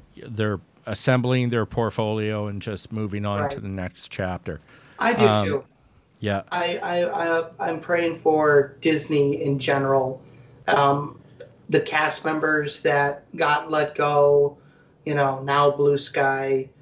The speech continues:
Speaker 2: um, you know, it's, it's, anyone can chalk it up and say it's the pandemic, and that's what a lot of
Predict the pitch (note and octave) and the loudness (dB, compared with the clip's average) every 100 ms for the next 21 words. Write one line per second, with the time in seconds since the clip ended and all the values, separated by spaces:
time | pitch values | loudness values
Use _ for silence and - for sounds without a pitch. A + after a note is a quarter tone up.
0 | _ _ _ - C#3 C3+ C3 B2+ - _ | _ _ _ -6 -4 -4 -6 -12 -16 _
1 | C#3+ C#3 C3+ - D#3+ - G#3 - - _ | -6 -6 -4 -4 -4 -2 -4 -6 -20 _
2 | E3 D#3+ - - - - - - - _ | 0 0 -2 -4 -2 -4 -8 -14 -20 _
3 | _ _ _ _ _ _ _ _ _ _ | _ _ _ _ _ _ _ _ _ _
4 | G#3+ A#3+ A#3+ A#3+ A#3+ - G3+ G3 F#3+ F3 | 6 8 8 8 4 4 4 4 2 0
5 | F3 E3+ - F3 D#3+ D#3 D3 - D#3+ - | 0 -4 -6 0 2 2 -4 -4 -6 -4
6 | D3+ D3 D3+ D3 D3 - - D#3 D3 D3 | -4 -4 -2 -2 -2 -4 -4 -6 -4 -4
7 | C#3+ D3+ D3 C#3+ C#3+ C#3+ | -4 -2 2 2 4 2